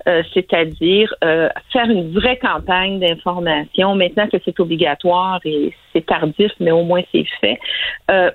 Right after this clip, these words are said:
pour informer les gens, euh, comment bien le porter, euh, comment le, le faire de manière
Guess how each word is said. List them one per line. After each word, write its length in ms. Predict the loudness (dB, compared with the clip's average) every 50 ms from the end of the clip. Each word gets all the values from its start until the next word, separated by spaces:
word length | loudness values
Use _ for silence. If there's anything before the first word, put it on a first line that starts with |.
| -2 -2
pour 160 | 0 0 0
informer 480 | 0 -2 -2 -2 -2 0 2 2 2
les 240 | 2 2 2 0 0
gens, 380 | 0 0 2 2 2 0 0 -2 -2 0
euh, 160 | 2 2 2 0 -4 _ -4
comment 480 | -2 0 2 4 2 2 2 0 -2
bien 380 | -4 -8 -8 -4 -4 -2 0 0
le 80 | -2
porter, 540 | -2 0 -4 -4 -4 -8 _ -4 -4 -4 -4 -10 _ -14 -10 -10 -8 -10 -10 -2 _ 2
euh, 120 | 2 2 0 -2
comment 580 | -2 0 0 2 2 2 2 2 2 2 0 0
le, 120 | 0 0 0 0
le 140 | -2 -4 -2
faire 200 | 0 0 0 0
de 80 | 2
manière 320 | 0 0 0 0 0 -2